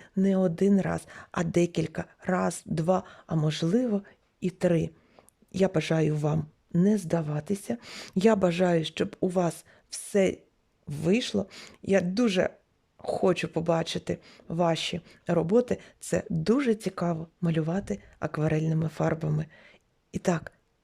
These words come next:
всі наші зайці цілі, а ми з вами робимо надзвичайно цікаву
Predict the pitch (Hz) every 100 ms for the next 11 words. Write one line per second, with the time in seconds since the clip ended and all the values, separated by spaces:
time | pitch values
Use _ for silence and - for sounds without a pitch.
0 | _ _ - 208 185 170 - 180 - _
1 | - 160 165 151 151 - - _ _ _
2 | _ _ - - 269 285 262 _ _ _
3 | _ _ _ _ _ - 143 156 269 233
4 | 233 226 220 - _ _ _ _ _ _
5 | _ _ _ _ - 160 156 160 156 151
6 | - 165 202 311 233 214 220 - 202 190
7 | 185 - _ _ - - - 170 202 185